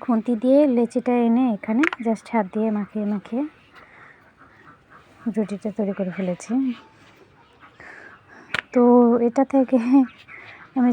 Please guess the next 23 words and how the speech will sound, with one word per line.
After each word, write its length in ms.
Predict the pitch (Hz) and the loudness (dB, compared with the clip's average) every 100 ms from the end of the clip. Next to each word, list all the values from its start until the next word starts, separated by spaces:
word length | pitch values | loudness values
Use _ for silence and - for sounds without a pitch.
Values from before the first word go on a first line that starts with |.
| 226 | 2
just 200 | 254 - 254 | 0 -2 -6
একটা 300 | 262 _ 269 247 247 302 - - - | -6 _ 2 4 4 2 -4 -14 -4
ব্যাপার 240 | 240 226 247 214 | -2 2 0 0
বুঝতে 240 | 202 - 214 | -6 -4 -4
পারছি 240 | 196 - 202 | -4 -6 -6
যে 80 | 208 196 185 - _ _ - - - - - - _ 285 | -4 -4 -6 -12 _ _ -20 -20 -20 -20 -20 -20 _ -2
একটু 180 | 277 - 277 | 0 -2 0
কষ্ট 220 | 254 233 - 262 | 0 0 0 2
করলে 220 | 269 269 339 - - - - - - | 4 4 2 -2 -18 -20 -20 -20 -10
সব 140 | 233 - | -8 -6
কিছুই 280 | 247 - 285 - | -6 -2 -2 0
সম্ভব। 360 | 220 190 180 180 _ - - - - | 2 2 0 -2 _ -20 -20 -12 2
দেখুন, 200 | 269 277 262 | 4 6 6
আমি 100 | 254 254 | 4 2
একদম 280 | 226 220 269 269 | 0 0 4 4
ভেবেছিলাম 480 | 247 226 214 240 247 233 | 4 0 0 0 0 2
যে 40 | 208 | 2
আটাগুলো 280 | 220 226 226 | 2 0 0
ফেলে 200 | 220 208 | -2 -2
দেব, 160 | 202 208 269 - - - - - | -2 -2 -2 -6 -18 -20 -20 -8
কারণ 280 | - 226 233 226 220 208 208 202 | 2 4 6 4 2 0 -4 -2
রুটি 220 | 233 254 254 | -2 2 2
বানানোর 380 | 262 254 262 | 4 2 2